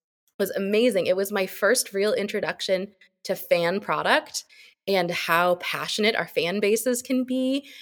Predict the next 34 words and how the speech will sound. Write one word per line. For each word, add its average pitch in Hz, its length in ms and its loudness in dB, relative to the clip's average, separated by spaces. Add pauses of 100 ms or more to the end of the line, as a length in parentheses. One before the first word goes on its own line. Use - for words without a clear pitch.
(140)
and 190 100 -4
how 185 160 0
enthusiastic 202 1120 0 (140)
and 160 540 -4 (460)
how 180 500 4
much 185 480 -2 (120)
they 165 600 6 (100)
are, 165 360 -2
how 220 160 4
vocal 180 440 2
they 180 140 4
are 170 180 4
about 160 220 -2
the - 60 -20
products 254 480 0
that 196 140 0
they 180 120 2
want 165 280 -4
and 160 80 -6
what 107 120 -4
they 180 100 -4
think 175 200 -8
we're 175 80 -2
doing 170 280 -6
well 226 300 4
and 180 80 -2
what 165 140 -4
they 165 80 -6
think 165 200 -8
we 165 100 -8
could 165 120 -8
be 165 140 -12
doing 165 340 -8
better. 185 420 2